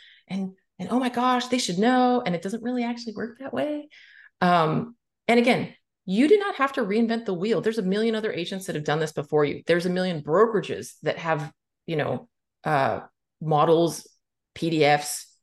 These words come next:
classes, things that you can do to actually, you know,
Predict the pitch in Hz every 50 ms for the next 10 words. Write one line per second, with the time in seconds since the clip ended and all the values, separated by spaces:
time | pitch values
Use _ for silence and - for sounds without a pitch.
0 | _ _ - - - 156 156 160 170 - - 156 160 156 147 147 - - - _
1 | _ _ _ _ _ - 190 190 202 196 185 190 - 170 175 170 - 165 160 151
2 | 147 151 151 165 185 190 185 185 - - - 147 147 - - 170 151 151 143 127
3 | - - _ _ _ _ _ _ _ _ _ _ 185 165 143 107 92 - 175 190